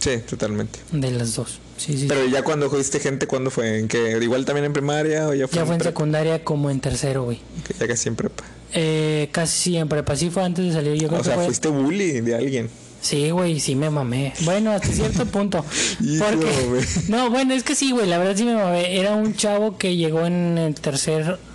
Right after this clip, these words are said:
Speaker 2: año de secundaria,
Speaker 1: Mm.
Speaker 2: venía de la Ciudad de México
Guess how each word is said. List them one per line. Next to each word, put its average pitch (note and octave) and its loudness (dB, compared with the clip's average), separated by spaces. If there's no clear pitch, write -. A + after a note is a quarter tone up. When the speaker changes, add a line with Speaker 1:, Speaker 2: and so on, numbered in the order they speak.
Speaker 2:
año D#3 2
de C3 0
secundaria, E3 0
Speaker 1:
Mm. A#2+ -2
Speaker 2:
venía C#3+ 0
de D3 0
la D3 0
Ciudad C#3+ 0
de D3+ 0
México F#3 -2